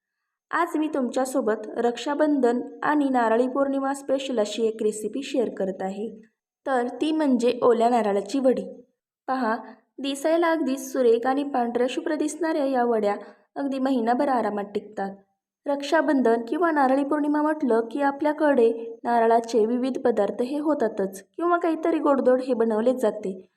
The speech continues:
तर अशा वेळी अगदी झटपट अशी वीस ते पंचवीस मिनिटात तयार होणारी आणि महिनाभर टिकणारी ही ओल्या नारळाची बर्फी किंवा वडी नक्की बनवून पहा. रेसिपी अगदी साधी सोपीच आहे आणि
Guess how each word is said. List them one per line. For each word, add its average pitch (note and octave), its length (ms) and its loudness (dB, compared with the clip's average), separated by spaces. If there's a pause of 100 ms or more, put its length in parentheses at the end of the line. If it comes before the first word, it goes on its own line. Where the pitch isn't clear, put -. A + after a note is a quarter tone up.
(280)
तर F4 80 -2 (100)
अशा D#4 260 0
वेळी C4+ 360 2
अगदी B3+ 540 -4 (240)
झटपट C#4 420 -2
अशी D#4 280 -2
वीस B3 260 -4
ते C4+ 60 0
पंचवीस A3+ 540 -4
मिनिटात D4+ 360 -2 (100)
तयार G#3+ 260 0
होणारी C#4 460 0
आणि C#4 260 -2
महिनाभर C4 460 0
टिकणारी D4 520 -2 (420)
ही E4+ 60 -6
ओल्या D4+ 260 2
नारळाची B3 640 2
बर्फी A#3 600 -2
किंवा C#4+ 260 2
वडी A#3+ 320 2 (500)
नक्की D4 280 -4
बनवून G#3 400 -2
पहा. G#3 280 -8 (720)
रेसिपी F4 420 2
अगदी F4 280 0
साधी A3+ 280 0
सोपीच A#3 500 -4
आहे G3 260 -6 (140)
आणि C#4 560 -2